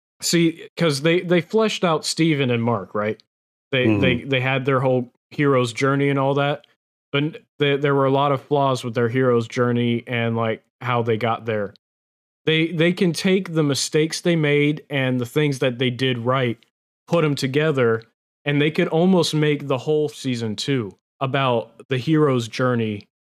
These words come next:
Speaker 1: but for Jake Lockley's persona.
Speaker 2: Do you think that if they make a season two, then it's gonna be like Jake Lockley,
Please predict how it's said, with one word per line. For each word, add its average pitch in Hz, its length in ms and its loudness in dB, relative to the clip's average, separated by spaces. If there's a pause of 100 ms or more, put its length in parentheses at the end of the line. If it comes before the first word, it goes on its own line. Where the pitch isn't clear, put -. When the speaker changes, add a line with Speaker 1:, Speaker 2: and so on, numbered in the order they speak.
Speaker 1:
but 131 380 -4
for 117 500 0 (420)
Jake 123 280 -4
Lockley's 110 720 -4 (120)
persona. 92 580 -8 (840)
Speaker 2:
Do 104 120 2
you 156 120 6
think 143 640 0 (760)
that 107 380 2
if 104 160 0
they 107 160 2
make 104 220 2
a 110 80 4
season 101 400 2
two, 90 520 2 (280)
then 98 280 2
it's 95 160 0
gonna 107 180 2
be 101 260 4
like 92 400 2 (640)
Jake 107 380 0
Lockley, 107 800 2